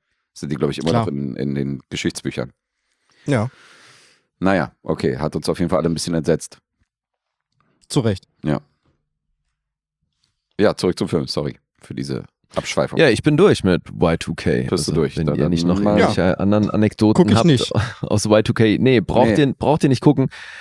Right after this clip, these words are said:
Speaker 3: Also,
Speaker 1: Das
Speaker 3: außer
Speaker 1: hätte mich
Speaker 3: eben
Speaker 1: schmackhaft
Speaker 3: diesen,
Speaker 1: gemacht.
Speaker 3: es gibt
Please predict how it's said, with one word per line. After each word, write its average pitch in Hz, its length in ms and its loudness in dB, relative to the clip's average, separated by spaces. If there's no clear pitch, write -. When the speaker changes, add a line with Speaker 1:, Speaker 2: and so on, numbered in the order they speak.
Speaker 3:
Also, 120 500 6
Speaker 1:
Das - 100 0
Speaker 3:
außer 123 320 4
Speaker 1:
hätte 120 60 6
mich 107 80 6
Speaker 3:
eben 117 100 4
Speaker 1:
schmackhaft 117 200 2
Speaker 3:
diesen, 113 320 2
Speaker 1:
gemacht. 73 140 -4
Speaker 3:
es - 200 -4
gibt 135 200 -4